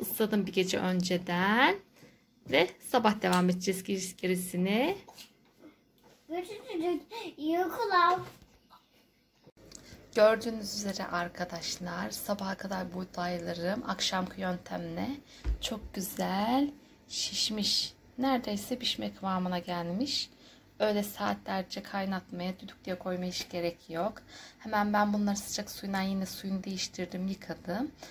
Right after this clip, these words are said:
Speaker 1: Şimdi hemen ocağıma alacağım. Fasulyemi de alacağım, ıslattım. Hemen sıcak suyla koydum arkadaşlar buğdaylarımı. Arada mutlaka kontrol edelim. Siz anlarsınız. Piştiği zaman hep,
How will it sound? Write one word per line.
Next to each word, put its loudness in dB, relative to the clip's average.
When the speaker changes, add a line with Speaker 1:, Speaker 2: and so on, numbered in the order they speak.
Speaker 1:
Şimdi -8
hemen -2
ocağıma -4
alacağım. -4
Fasulyemi -4
de -4
alacağım, -6
ıslattım. -6
Hemen 2
sıcak -2
suyla -2
koydum 0
arkadaşlar -6
buğdaylarımı. -4
Arada 2
mutlaka -4
kontrol -6
edelim. 0
Siz -8
anlarsınız. -4
Piştiği -2
zaman -6
hep, -6